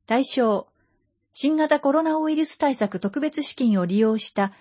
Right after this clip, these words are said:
市内の中小企業者。新型コロナウイルス対策特別資金融資対象条件。一、県内で一年以上事業を行っていて、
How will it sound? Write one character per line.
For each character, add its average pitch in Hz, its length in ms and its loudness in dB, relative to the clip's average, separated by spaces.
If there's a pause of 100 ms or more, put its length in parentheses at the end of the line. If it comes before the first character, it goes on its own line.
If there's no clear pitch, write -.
(100)
市 - 160 -4
内 311 200 4
の 190 120 2
中 269 240 -2
小 294 200 0
企 285 220 0
業 190 140 2
者。 151 240 -6 (1200)
新 302 220 -2
型 320 220 0
コ 294 140 0
ロ 330 100 2
ナ 330 160 -2
ウ 330 120 -2
イ 320 40 -4
ル 320 100 0
ス - 140 -6
対 277 180 0
策 196 300 -4
特 202 200 -4
別 302 260 -2
資 - 140 -6
金 180 280 -2
融 247 220 2
資 - 140 -2
対 294 180 2
象 285 240 0
条 254 240 2
件。 143 300 -8 (1080)
一、 196 400 -6 (640)
県 320 220 0
内 233 220 2
で 180 180 2
一 311 220 -2
年 320 260 2
以 294 100 2
上 196 300 4
事 220 160 -2
業 233 320 4
を 185 40 0
行 214 120 -2
っ 214 180 0
て 185 120 -2
い 175 80 -2
て、 170 220 -4